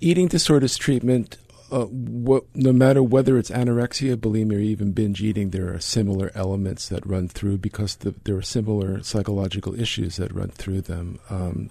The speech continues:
when they can be treated sometimes just on an individual outpatient basis with psychotherapy that helps address the underlying emotional issues. Um, what we believe is that that work has to be supplemented almost all the time by the work of a dietitian.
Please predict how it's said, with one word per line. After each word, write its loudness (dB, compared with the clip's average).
when -4
they 2
can -2
be -2
treated 2
sometimes 0
just -2
on 2
an 0
individual 0
outpatient -4
basis -4
with -2
psychotherapy 0
that -2
helps -4
address -2
the -4
underlying -2
emotional -4
issues. -4
Um, 4
what 4
we 6
believe 4
is -4
that 0
that 0
work 0
has -2
to -2
be 0
supplemented -2
almost -4
all 2
the -2
time -4
by -4
the -4
work -4
of -8
a -6
dietitian. -4